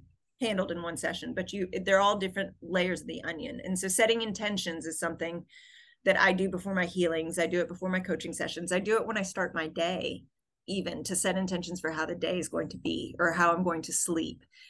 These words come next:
And it's not, it's not something that I want someone to hear and say, "Oh gosh, it's another thing that I need to do or that I did wrong." <laughs> Like in the beginning, when I started learning about intentions and I would forget to set an intention for the day and I'm like, "Oh,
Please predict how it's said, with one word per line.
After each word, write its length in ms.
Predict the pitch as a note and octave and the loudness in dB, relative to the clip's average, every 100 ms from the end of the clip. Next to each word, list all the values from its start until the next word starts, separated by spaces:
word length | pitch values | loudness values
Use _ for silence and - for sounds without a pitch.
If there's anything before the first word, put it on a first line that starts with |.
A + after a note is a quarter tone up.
| _ - | _ 0
And 180 | F#3 | 4
it's 220 | F#3 F#3 G3 | 4 2 4
not, 400 | F#3+ F#3 F#3 - | 6 6 6 2
it's 760 | - - _ _ _ _ - | -8 -14 _ _ _ _ 4
not 180 | B3+ B3+ | 4 6
something 220 | C#4 C4+ | 6 6
that 100 | A#3+ | 6
I 40 | |
want 180 | G#3 G3 | 4 2
someone 200 | - A3+ | 0 -2
to 60 | F3+ | 0
hear 160 | G3 | 0
and 140 | G3+ F#3 | 0 2
say, 160 | F3 | 4
"Oh 80 | F3+ | 4
gosh, 340 | F#3 D#3+ D#3+ F3 | 6 4 4 -2
it's 140 | - | 0
another 240 | F3+ F3 | 4 4
thing 220 | E3 F3+ F3+ | 2 2 2
that 80 | |
I 80 | E3+ | 2
need 160 | E3+ E3+ | 0 -4
to 80 | E3+ | 0
do 340 | F3+ F#3 F3+ | 4 6 6
or 100 | F3+ | 6
that 120 | E3+ | 4
I 80 | E3 | 2
did 220 | D#3+ D#3+ | 4 0
wrong." 480 | E3+ E3 E3+ C#3+ C#3+ - | 2 -2 -2 -8 -12 -6
<laughs> 60 | |
Like 220 | G3 G#3+ | 0 6
in 100 | B3 | 6
the 60 | A#3 | 8
beginning, 420 | A3 F#3+ A#3 A#3 | 6 6 6 8
when 120 | A3 | 6
I 60 | F#3+ | 6
started 300 | F#3 F#3+ F#3 | 6 4 4
learning 240 | F3+ F3 | 4 2
about 160 | F3+ F3 | 4 4
intentions 600 | F3 F3+ F3+ F3+ F3 - - - - | 2 0 0 -2 -4 -6 -10 -20 0
and 100 | G3 | 6
I 80 | G3 | 6
would 140 | F#3 F#3 | 6 2
forget 380 | G3+ G#3 A#3+ | 2 4 4
to 80 | A#3+ | 2
set 180 | - G3+ | 2 2
an 80 | G3 | 0
intention 340 | F3+ F3+ F3 | 0 -2 0
for 100 | F3+ | -2
the 60 | F3 | 2
day 220 | F#3+ F#3+ | 4 4
and 80 | F3+ | 4
I'm 100 | F3 | -2
like, 160 | D#3+ F#3 | -2 2
"Oh, 240 | G#3 | 4